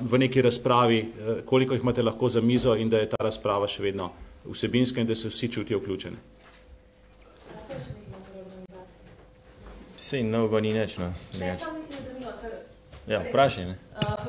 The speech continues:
Speaker 3: ponekod, recimo, neke inšpekcijske službe sploh ne delajo, zaradi tega, ker ne vejo, pod katero ministrstvo sodijo. Imate vi kakšne podobne probleme ali pri vas vse delo teče nemoteno?
Speaker 1: Eh, če te službe samo tri dni ne delajo, potem to ni velik problem.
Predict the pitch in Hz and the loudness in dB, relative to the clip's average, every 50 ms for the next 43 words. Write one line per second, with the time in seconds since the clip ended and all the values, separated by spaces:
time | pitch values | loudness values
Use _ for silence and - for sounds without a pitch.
0 | - - - - - - 247 240 226 226 226 - 302 320 320 294 277 277 - - | -12 -12 -16 -16 -6 4 4 6 6 6 4 6 4 4 6 4 2 2 4 4
1 | 285 277 269 254 220 143 196 233 233 - 262 254 233 226 - - 269 269 - 269 | 6 8 8 8 8 8 6 6 4 6 8 8 8 8 8 6 2 2 2 -4
2 | - - 240 233 - 254 262 247 226 247 240 247 - 233 240 233 240 220 214 202 | 0 2 2 2 2 2 0 2 2 0 -2 0 0 0 0 0 -2 -2 0 0
3 | 202 196 208 214 240 254 302 - - - - - - - - - - - - - | 0 0 0 -2 -2 -4 -6 -10 -14 -18 -18 -16 -16 -14 -12 -12 -10 -10 -10 -8
4 | - - - - 226 208 226 214 220 - 247 240 233 233 - 233 220 226 226 226 | -6 -2 0 0 2 6 6 6 6 6 4 4 4 4 2 0 2 4 4 4
5 | 226 220 226 226 - - 247 226 233 233 233 233 226 226 - - - 190 - - | 4 4 2 -2 4 4 6 6 8 6 6 4 2 -2 -8 -14 -16 -18 -20 -18
6 | - 190 - - 196 190 185 185 190 208 214 220 208 254 233 233 247 240 - - | -20 -20 -12 -6 -4 -2 0 0 0 0 0 0 0 -2 -2 0 -2 -4 -2 -2
7 | 240 214 - 220 202 208 185 190 185 180 - 190 185 208 233 262 269 254 254 233 | -2 0 0 2 2 2 2 2 0 0 0 2 2 4 4 4 2 2 2 2
8 | 226 - 226 233 226 226 226 226 - - - - 240 240 226 202 220 214 208 202 | 2 2 2 4 4 4 2 2 -2 -14 -6 0 2 2 4 4 4 4 4 2
9 | - - - 196 196 - - 196 190 190 185 185 180 - 190 185 180 - - - | 0 -2 -2 -2 -2 -2 -2 -2 0 2 2 0 0 -2 -2 -4 -4 -4 -6 -2
10 | - 107 113 120 120 120 - - - 147 139 143 - 165 170 160 - 156 156 156 | 4 6 6 6 6 4 2 0 4 4 4 4 6 4 4 4 4 4 4 4
11 | 131 127 139 139 135 131 - 139 135 143 139 139 - 131 139 123 123 135 131 123 | 6 6 6 6 6 6 4 2 2 2 2 2 2 2 2 2 4 4 6 6
12 | 117 113 117 117 120 123 117 113 110 110 - 104 - 117 110 101 - 104 104 104 | 6 6 6 6 6 6 6 6 4 4 2 -2 -2 -2 -4 -2 -4 -4 -4 -2
13 | 92 87 82 87 90 - - 78 78 76 - | -2 0 -2 -2 -4 -8 -10 -12 -12 -14 -14